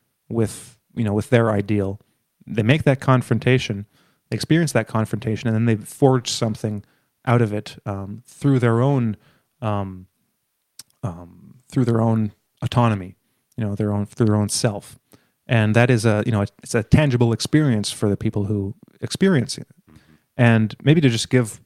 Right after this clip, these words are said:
Speaker 1: one example to kind of, um, to kind of give just a practical example, um,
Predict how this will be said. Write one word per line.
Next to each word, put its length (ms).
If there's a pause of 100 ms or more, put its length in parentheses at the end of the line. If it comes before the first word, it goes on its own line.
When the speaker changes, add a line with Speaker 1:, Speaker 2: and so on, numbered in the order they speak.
(260)
Speaker 1:
one 260
example 720 (160)
to 160
kind 260
of, 160
um, 460 (1200)
to 80
kind 180
of 120
give 400
just 180
a 60
practical 480
example, 640 (120)
um, 360